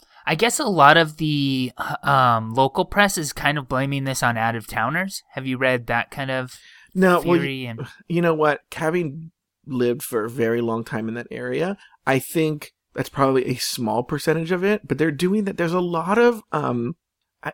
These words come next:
Speaker 2: I wouldn't call it jingoism 'cause it's not in other countries, but there's a lot of hate, uh,
Speaker 1: Mm-hmm.
Speaker 2: class hate in Newport and Huntington Beach. And so every summer they blame everything on people from the Inland Empire.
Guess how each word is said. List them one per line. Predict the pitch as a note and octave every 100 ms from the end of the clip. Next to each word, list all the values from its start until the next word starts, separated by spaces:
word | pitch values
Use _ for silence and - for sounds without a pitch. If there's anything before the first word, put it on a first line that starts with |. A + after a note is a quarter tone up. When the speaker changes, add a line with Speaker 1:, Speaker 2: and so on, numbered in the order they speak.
| -
Speaker 2:
I | D#3
wouldn't | F3 D#4
call | D#4
it | A#3+
jingoism | C#3 C3+ G3 G#3 A2+ A#2 A#2+
'cause | A2+
it's | C3
not | -
in | B2+
other | A2
countries, | - D3 D#3 A#2
but | A2+ A#2+ - - -
there's | B2+
a | D3
lot | C#3+
of | F#3+
hate, | E3 - B2 C3+ - _ _ _
uh, | A#2
Speaker 1:
Mm-hmm. | A2+
Speaker 2:
class | C3 E3 B2 C#3
hate | D#3 D#3+ D#3
in | B2 A#2+ A#2
Newport | A#2 A#2+ - C3+ -
and | B2+
Huntington | A#2 A2 G#2
Beach. | G2 B2+ - - - -
And | C#3 C3
so | D3+ C#3
every | D3+ F#3+
summer | E3+ D#3+ C#3+
they | C3+ B2
blame | B2 A#2+ -
everything | C#3+ C#3 D#3 E3+ F3 D#3+
on | -
people | - B2+ B2
from | B2 A#2
the | -
Inland | A#2 A#2
Empire. | A2+ A2 G2+ G2+